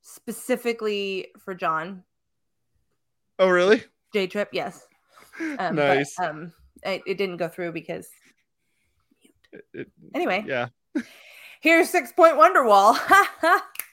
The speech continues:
Speaker 1: I, I
Speaker 2: Six
Speaker 1: used your
Speaker 2: point
Speaker 1: line.
Speaker 2: one.
Speaker 1: Sorry, I had to. <laughs> It's, we're doing it, people. It's, it's early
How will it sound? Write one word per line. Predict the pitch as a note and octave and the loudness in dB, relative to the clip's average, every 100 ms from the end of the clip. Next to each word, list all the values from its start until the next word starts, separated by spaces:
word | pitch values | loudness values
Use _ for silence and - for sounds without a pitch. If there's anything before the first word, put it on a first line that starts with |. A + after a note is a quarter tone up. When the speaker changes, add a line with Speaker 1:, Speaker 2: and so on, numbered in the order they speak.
| _ _ _ _ _ _ _ | _ _ _ _ _ _ _
Speaker 1:
I, | G#3+ G#3 | -10 -6
I | G#3+ | -6
Speaker 2:
Six | G3+ - A#3+ A3 G#3 | -6 -6 -6 -6 -8
Speaker 1:
used | G3 G3 | -8 -6
your | G#3 A3+ | -4 -2
Speaker 2:
point | F3+ | 0
Speaker 1:
line. | F#3 D#3+ | -2 0
Speaker 2:
one. | F3+ | 4
Speaker 1:
Sorry, | G#3+ G#3 G#3 | 4 4 -2
I | A3 | -6
had | G#3+ A#3+ | -8 -8
to. | A3 G#3 G3 - - C#4+ - | -6 -6 -6 -10 -16 -16 -2
<laughs> | E4+ E4 - D4+ - | -2 -2 -4 -8 -6
It's, | - - _ _ _ - - - | -12 -14 _ _ _ -20 -20 -6
we're | D#4+ | -4
doing | B3 F#4 G#4 | 0 2 2
it, | F4 A3+ - | 2 -2 -4
people. | B3+ - D#4 D#4+ - - | -10 -6 -4 -4 -6 -10
It's, | C#4+ A#3+ - _ | -12 -12 -18 _
it's | C#4+ A#3+ | -12 -8
early | D4 D#4+ E4+ B3 C4+ D#4 | -6 -4 -4 -6 -8 -12